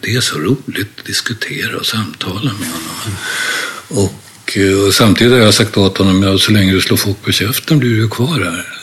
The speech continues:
Sist jag tittade så var han uppe i åttiofyra stycken blandat personal och intagna. Men nu är det ett tag sedan. Och, eh, det exploderar, va? Och, eh, och det finns en bakgrundshistoria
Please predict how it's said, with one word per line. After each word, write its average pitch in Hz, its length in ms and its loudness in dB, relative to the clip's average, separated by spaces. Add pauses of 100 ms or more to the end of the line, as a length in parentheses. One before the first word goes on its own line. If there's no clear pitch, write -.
(100)
Sist - 440 2
jag 123 100 0
tittade 107 380 0
så 101 100 -6
var 98 80 0
han 101 80 2
uppe - 360 -2
i 92 120 2
åttiofyra 90 800 -2
stycken 120 600 0
blandat 87 500 -2
personal 87 520 -4
och 92 80 -6
intagna. 82 500 -8 (920)
Men 110 140 4
nu 117 100 6
är 95 40 2
det 90 60 2
ett 82 80 -4
tag 85 200 -4
sedan. - 220 -6 (340)
Och, - 580 -12
eh, 92 420 -2 (1000)
det 139 80 2
exploderar, 123 640 0
va? - 160 -10 (380)
Och, 95 440 -10
eh, 87 180 -12 (520)
och 117 100 -2
det 107 80 4
finns 107 260 4
en 87 100 4
bakgrundshistoria 78 840 -2